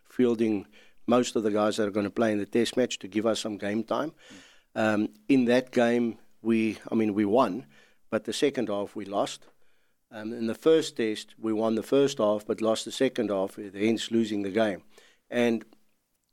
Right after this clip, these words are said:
Speaker 1: there you could see in that the last twenty, thirty minutes, we were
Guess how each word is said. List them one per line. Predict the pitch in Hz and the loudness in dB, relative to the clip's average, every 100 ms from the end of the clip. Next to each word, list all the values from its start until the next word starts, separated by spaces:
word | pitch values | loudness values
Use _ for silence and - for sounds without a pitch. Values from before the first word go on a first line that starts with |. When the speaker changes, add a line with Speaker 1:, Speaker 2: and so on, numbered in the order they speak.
| _ | _
Speaker 1:
there | 117 127 156 | -2 2 2
you | 156 135 | 2 -2
could | 135 117 | -2 -4
see | - 143 | -2 0
in | 135 135 110 | 2 0 2
that | 123 113 | 0 0
the | - | -4
last | 110 110 131 127 | -2 0 0 0
twenty, | 135 135 127 | -2 0 0
thirty | - 127 - 120 | -2 -6 -4 -4
minutes, | 110 113 104 - - | -2 -2 -2 -6 -16
we | - 107 113 | -14 -8 -4
were | 110 107 104 101 | -2 -2 -2 -4